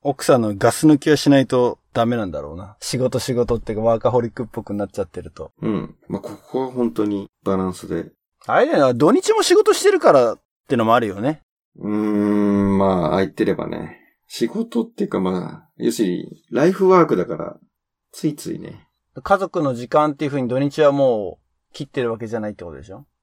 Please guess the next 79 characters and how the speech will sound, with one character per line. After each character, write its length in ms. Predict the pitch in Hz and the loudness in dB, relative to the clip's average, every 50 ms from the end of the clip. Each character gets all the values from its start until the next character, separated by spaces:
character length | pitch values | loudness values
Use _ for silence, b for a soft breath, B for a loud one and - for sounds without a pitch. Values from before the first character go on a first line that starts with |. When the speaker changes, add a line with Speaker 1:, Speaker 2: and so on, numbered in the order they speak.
| _ - - | _ -4 -2
Speaker 2:
あ、 80 | 143 | 0
い 80 | 175 190 | 2 4
や 60 | 214 | 4
い 60 | 202 | 4
や 100 | 190 202 | 4 4
い 40 | 196 | 4
や、 80 | 180 165 | 4 4
別 180 | 160 165 160 | 2 2 0
に 80 | 165 160 | -2 -4
そ 140 | - 175 170 | -4 -4 -2
こ 160 | - 190 190 | 2 4 4
は 80 | 185 202 | 4 4
あ 20 | |
れ 80 | - 196 | 4 2
よ。 160 | 226 240 233 190 | 2 0 -2 -2
あ 80 | 127 | -2
の、 360 | 123 117 113 98 - - - _ _ _ | 0 0 0 -2 -6 -10 -16 _ _ _
家 120 | - - 165 | -4 -2 0
族 200 | 170 151 143 131 | 0 0 2 2
の 100 | 113 92 | 2 2
時 140 | 87 87 | 2 0
間 180 | 80 - 90 85 | 0 0 -2 -2
も 80 | 82 80 | -2 -2
結 160 | - - - | -2 -4 -4
構 160 | - - - | -4 -6 -12
作 140 | - - - | -8 -6 -6
っ 40 | - | -4
て 140 | - - - | -4 -4 -4
る 80 | - | -4
よ。 140 | - - - - _ _ _ _ _ _ _ _ - | -8 -10 -14 -18 _ _ _ _ _ _ _ _ 0
た 100 | 156 135 | 2 2
だ 100 | 107 87 | 4 2
ほ 60 | 90 | 2
ら、 240 | 87 73 - - - - _ _ _ _ _ _ _ _ _ | 2 0 -2 -4 -8 -16 _ _ _ _ _ _ _ _ _
今 280 | - 113 113 135 147 | -2 0 2 4 4
ま 100 | 147 135 | 4 4
で 260 | 107 104 90 76 - - | 4 4 4 4 2 -2
平 220 | - - 123 120 | 0 2 4 4
日 300 | 120 127 120 - - 120 | 4 2 -2 -2 0 2
も 340 | 117 117 113 107 - - - _ _ _ _ _ _ | 4 4 4 2 0 -4 -8 _ _ _ _ _ _
週 240 | - - - 120 113 117 113 | -6 0 2 4 4 4 2
末 120 | 117 - 113 | 2 2 0
も 80 | 113 | 0
だ 100 | 92 87 | 0 0
っ 60 | - - | -2 -4
た 120 | - - | -8 -12
の 100 | - 58 | -12 -12
が、 280 | 57 - - - - - _ _ _ _ | -12 -14 -14 -16 -20 -20 _ _ _ _
平 180 | - 123 117 101 | 0 2 2 2
日 220 | - - - - | 2 -2 -2 -2
が 80 | 101 92 | 0 0
な 100 | 95 90 | 0 0
く 120 | - 98 | 0 0
な 60 | 95 | -2
っ 60 | - | -2
て 80 | - - | -2 -4
る 100 | - - | -4 -4
か 120 | - - | -8 -10
ら、 240 | - - - - - _ _ _ _ - | -10 -10 -12 -14 -18 _ _ _ _ -8
Speaker 1:
う 80 | 117 | -6
ん。 260 | 113 104 95 87 82 - _ _ _ _ | -6 -6 -8 -10 -14 -20 _ _ _ _
Speaker 2:
そ 140 | _ - 101 | _ -10 -6
の 60 | 95 | -6
五 200 | 90 - - - | -6 -6 -6 0
日 120 | - 120 101 | 0 2 2
分 180 | 104 107 104 | 2 0 0
な 120 | 104 101 98 | -2 -2 -2
く 120 | - 104 | -2 -2
な 80 | 98 90 | -2 -2
っ 40 | |
た 120 | - - 82 | -2 -2 -4
の 60 | - | -4
は 220 | - - - - - _ _ _ _ - | -6 -10 -14 -18 -20 _ _ _ _ -4
で 120 | - 90 | -4 0
か 120 | - 92 | 0 0
い 60 | 80 - | 0 0
じ 80 | - | -4
ゃ 40 | - | -10
ん。 100 | - _ | -20 _